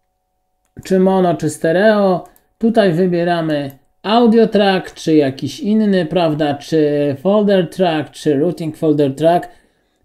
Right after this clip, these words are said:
O folder trackach jest film na moim kanale, więc możecie sobie go zobaczyć. E, i teraz tak, tutaj możemy oczywiście wybrać sobie tracki, możemy z track presetów sobie wybrać, e,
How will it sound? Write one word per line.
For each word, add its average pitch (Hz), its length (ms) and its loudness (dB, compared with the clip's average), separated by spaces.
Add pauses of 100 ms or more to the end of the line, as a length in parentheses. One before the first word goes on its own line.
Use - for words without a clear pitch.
O 220 380 4 (180)
folder 196 380 6
trackach 180 420 2
jest 165 220 -4
film 170 180 0
na 160 120 2
moim 151 220 -2
kanale, 165 480 0 (340)
więc 156 360 -4
możecie 156 360 -2
sobie 147 360 -2
go 139 260 2
zobaczyć. 190 720 2 (380)
E, 156 420 -2
i 254 220 -2
teraz 269 300 4
tak, 135 280 -2
tutaj 226 320 2
możemy 175 280 2
oczywiście 151 380 -2
wybrać 208 440 2
sobie 160 240 0
tracki, 156 380 -2
możemy 160 500 0 (360)
z - 120 -12
track 175 300 -2
presetów 220 580 0
sobie 185 300 2
wybrać, 170 640 -2 (480)
e, 143 380 -6